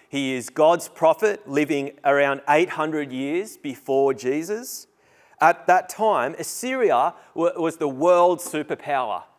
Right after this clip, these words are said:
and they were the arch enemy of Israel. And so God calls Jonah to go to Nineveh, which is the capital city of Assyria,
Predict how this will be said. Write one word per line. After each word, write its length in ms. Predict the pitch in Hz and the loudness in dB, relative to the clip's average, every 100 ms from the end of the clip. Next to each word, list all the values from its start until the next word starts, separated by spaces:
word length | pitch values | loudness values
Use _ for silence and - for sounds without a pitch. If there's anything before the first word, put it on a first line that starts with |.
| _ _ _ | _ _ _
and 480 | 214 196 156 220 220 - _ | 0 0 0 -4 -12 -16 _
they 120 | 151 | 0
were 120 | 151 | 0
the 180 | 143 139 | -2 -2
arch 300 | 156 156 151 | 2 2 2
enemy 460 | 156 170 190 117 90 _ _ - | -4 -2 -4 -6 -14 _ _ -6
of 160 | 131 123 | -6 -4
Israel. 600 | 147 135 139 113 92 90 _ _ | -8 -6 -6 -4 -6 -10 _ _
And 100 | 135 | -4
so 200 | 160 143 - - | 0 0 -4 0
God 400 | 170 185 214 - | 4 6 4 -2
calls 420 | - 185 190 175 | -2 2 2 0
Jonah 540 | - 143 143 156 220 - _ _ | -4 -2 -2 -2 -4 -10 _ _
to 140 | - | -10
go 400 | 117 160 160 185 | -8 0 4 4
to 220 | 196 - 165 | 2 -4 -8
Nineveh, 640 | 147 131 110 104 127 202 _ _ | -6 -6 -6 -6 -6 -12 _ _
which 180 | 151 156 | -8 -8
is 140 | 160 - | -8 -10
the 100 | 135 | -14
capital 560 | - 196 202 214 190 | -8 -6 -4 -2 -2
city 360 | - - 147 143 | -4 -10 -6 -6
of 100 | 131 | -8
Assyria, 680 | 127 - 123 120 101 107 | -10 -10 -6 -6 -4 -8